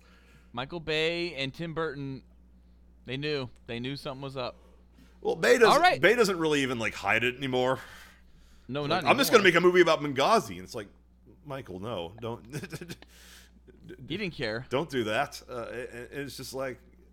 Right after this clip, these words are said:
Speaker 2: but at the same time, it's like, "Oh, China wants to pay for half of my next Transformers movie? Yeah, new yacht."
Speaker 1: Yep. Well, yeah, well, yeah, for sure. He,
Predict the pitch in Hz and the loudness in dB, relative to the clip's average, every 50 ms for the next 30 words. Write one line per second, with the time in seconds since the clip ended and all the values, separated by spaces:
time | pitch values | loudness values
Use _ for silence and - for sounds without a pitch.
0 | - _ - - - - 160 156 156 - 185 185 180 156 - 180 185 175 156 147 | -20 _ -20 -16 -8 -4 -4 -2 -2 0 0 0 0 0 0 0 2 2 0 0
1 | 147 143 - - 127 127 123 117 - - - _ _ _ _ _ _ _ _ _ | -4 -8 -6 -4 -4 -4 -4 -6 -10 -20 -20 _ _ _ _ _ _ _ _ _
2 | _ _ _ - _ _ _ - 220 226 160 - - - 151 170 202 202 175 156 | _ _ _ -20 _ _ _ -2 -2 -2 0 -2 -2 -2 -2 -2 0 -2 -2 -2
3 | 165 - - 151 110 - 135 160 170 - 160 123 131 127 135 131 160 143 139 151 | -4 -4 -6 -8 -6 -4 -4 -4 -4 -4 -6 -4 -2 -2 -2 -4 -6 -12 -10 -8
4 | 139 135 143 139 - - 151 147 135 - 127 123 135 156 175 160 165 180 185 190 | -6 -6 -6 -6 -6 -6 -6 -6 -6 -6 -6 -6 -6 -6 -6 -8 -6 -6 -6 -6
5 | 247 262 208 - _ _ _ _ _ - - 117 147 220 294 277 185 90 - - | -6 -10 -12 -14 _ _ _ _ _ -14 -8 -4 -2 0 0 0 -2 -4 -6 -10
6 | - _ _ _ - 113 151 202 202 147 139 185 202 139 - - - - - - | -16 _ _ _ -12 -10 -8 -6 -2 0 0 0 0 -2 -6 -8 -12 -12 -14 -16
7 | _ - _ _ - _ _ - _ _ _ _ _ _ - _ _ _ - 120 | _ -20 _ _ -20 _ _ -20 _ _ _ _ _ _ -20 _ _ _ -6 -4
8 | 127 139 - - - - 202 220 240 202 156 170 190 202 180 139 127 180 185 - | -4 -4 -4 -6 -12 -6 -2 -2 0 0 0 0 0 0 -2 -4 -6 -8 -10 -8
9 | - 151 139 147 190 208 | -6 -6 -6 -6 -10 -14